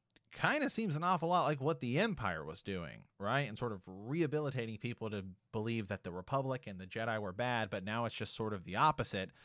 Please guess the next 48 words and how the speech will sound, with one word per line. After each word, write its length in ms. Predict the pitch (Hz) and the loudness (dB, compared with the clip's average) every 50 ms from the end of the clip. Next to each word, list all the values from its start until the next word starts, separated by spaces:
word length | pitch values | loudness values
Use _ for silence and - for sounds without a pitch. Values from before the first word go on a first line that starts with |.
| - - - _ | -20 -20 -12 _
but 260 | - 107 104 101 101 - | 2 2 4 4 2 2
they 160 | 107 104 98 | 0 -2 -2
feel 260 | - - 123 123 123 | -2 -2 -2 0 2
a 20 | |
little 160 | 117 113 113 110 | 2 2 2 2
more 180 | 110 104 101 | 2 2 0
incompetent. 580 | 90 - - 101 104 117 113 - - 76 55 - | 0 -2 -2 0 0 0 -2 -4 -6 -8 -8 -6
You 80 | 95 | -4
know, 80 | 98 95 | -2 0
my 160 | 95 107 107 | 0 0 0
biggest 440 | 98 - 113 139 160 165 143 - - | 0 0 -2 0 2 2 0 0 0
takeaway 380 | - 104 98 - - 98 92 - | -2 -4 -2 -2 -2 -2 -2 -2
from 160 | - 92 95 | -4 -6 -6
this 180 | 95 90 - | -6 -6 -6
most 220 | 95 98 92 - - | -4 -6 -6 -6 -6
recent 320 | 92 127 156 - 131 101 | -4 -4 -2 0 0 -2
episode 440 | 87 87 - 95 - 98 98 101 104 - - - - - - - | -2 -4 -6 -4 -2 0 0 0 0 -4 -10 -20 -20 -20 -10 0
was 280 | 98 104 110 120 113 101 | 4 6 6 6 6 4
that 180 | 117 120 120 | 4 2 2
it 100 | 123 98 | 2 0
seems 260 | - 135 147 156 147 156 | 0 0 0 0 0 0
like 200 | 151 151 131 120 | 0 -2 -2 -2
no 420 | 120 120 123 135 147 180 214 226 | -2 0 0 2 2 2 2 0
form 340 | - - 160 151 151 147 123 | 0 0 0 2 2 2 2
of 200 | 123 120 107 - | 2 0 2 4
government, 540 | - 123 165 165 135 113 110 113 123 92 82 | 6 6 8 6 6 4 4 4 2 2 -2
maybe 320 | 104 117 156 170 147 120 | -2 -2 0 2 0 0
other 300 | - 90 123 170 196 151 | 0 0 -2 0 0 2
than 200 | 120 117 117 120 | 2 2 2 2
the 80 | 120 104 | 2 -2
Mandalorians, 960 | 92 95 113 127 135 143 123 104 95 104 110 147 185 170 123 107 110 117 123 | -2 -2 -2 -2 -2 -2 -2 -2 0 0 0 0 0 0 0 0 0 0 0
you 80 | 113 110 | 0 0
know, 80 | 104 | 2
you 120 | 104 107 110 | 2 2 0
look 160 | 117 120 - | 0 -2 -2
at, 80 | 110 82 | -4 -4
like, 180 | 101 98 - | -6 -6 -6
Satine 720 | - - 101 - - - 120 131 147 139 107 98 95 98 101 - - - - - _ - | -6 -8 -8 -8 -6 -4 -2 0 0 0 0 0 -2 -2 -4 -8 -16 -20 -20 -20 _ -6
and 160 | 113 107 - | -6 -6 -2
her 220 | - - 131 175 | 0 2 2 2
ruling 400 | 190 139 113 101 95 92 87 87 | 4 4 2 2 0 0 -4 -4
style, 520 | - - - 104 95 90 92 95 98 107 - _ - _ _ _ _ - _ _ | -4 -2 2 4 4 4 4 4 2 0 -2 _ -20 _ _ _ _ -20 _ _
have 140 | - 147 - | 0 4 6
ever 240 | 202 220 214 220 208 | 8 8 8 8 6
really 320 | 175 180 208 226 214 208 | 4 4 2 2 2 2
been 360 | 175 143 170 190 208 202 170 143 | 2 2 2 2 2 2 2 2
that 240 | 165 180 185 156 | 2 2 2 2
good. 440 | 127 127 156 202 190 117 - - - | 2 4 4 4 4 0 -2 -6 -10